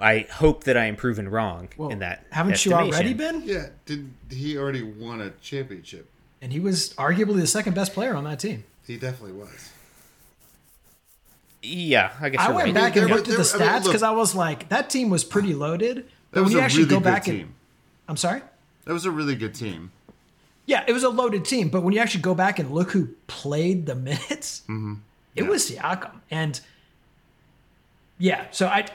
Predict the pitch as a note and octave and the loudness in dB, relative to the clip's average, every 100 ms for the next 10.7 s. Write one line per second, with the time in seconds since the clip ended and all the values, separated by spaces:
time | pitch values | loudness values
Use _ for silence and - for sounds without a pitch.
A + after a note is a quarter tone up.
0 | - D3 C#3+ D3 E3 E3 C#3+ C3 D#3+ - | -14 -8 -6 -2 0 2 0 -2 -2 -2
1 | - - - D3 - D#3+ - - A#3 C#4 | -8 -14 -14 -14 -12 -10 -8 -6 0 2
2 | C#4 B3+ A3 - A#3 D3 F3 E3+ F#3+ D3+ | 6 6 6 4 2 4 4 4 2 4
3 | C4+ D4 - A3 B3 F#3+ F3 F3 D3 F3 | 4 2 2 2 4 4 4 4 4 4
4 | G3 D4+ - C#3+ B2 - D#3 B2 C3+ F#3 | 2 0 -2 -6 -6 -4 -2 -2 0 0
5 | D3 - - - - - - - C3 D3 | 0 -6 -16 -14 -14 -14 -18 -16 -12 -8
6 | E3 D#3+ G#3 G#3 - D3+ C3+ G2 C3+ B2 | -6 -2 0 0 0 2 2 2 2 4
7 | A#3 F3 D3+ D#3+ F#3+ E3+ B2 - - - | 4 0 -2 0 0 0 -4 -10 -18 -20
8 | _ - F#3+ - F3 A#3 D3 B2 - _ | _ -2 0 0 0 0 -2 -8 -18 _
9 | _ _ _ _ D3+ F3 E3+ E3 D3+ - | _ _ _ _ -2 2 2 0 -2 -6
10 | _ _ _ - G4 F#4 | _ _ _ -12 -4 -4